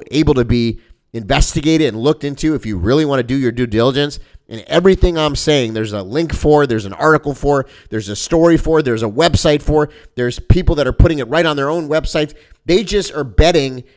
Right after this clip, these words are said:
and hedging their bets that you're just gonna listen to the mainstream corporate media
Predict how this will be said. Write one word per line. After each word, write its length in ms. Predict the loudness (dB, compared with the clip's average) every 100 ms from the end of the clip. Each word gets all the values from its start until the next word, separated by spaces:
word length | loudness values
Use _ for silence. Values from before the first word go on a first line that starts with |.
| -12
and 120 | -4
hedging 340 | 0 0 -2 -4
their 120 | -2
bets 280 | 0 -2 -2
that 100 | -4
you're 160 | -2
just 160 | -4 -6
gonna 120 | -4
listen 280 | -4 -4 -6
to 60 |
the 60 | -4
mainstream 360 | -4 -4 -6 -4
corporate 300 | -4 -4 -4
media 360 | 0 0 0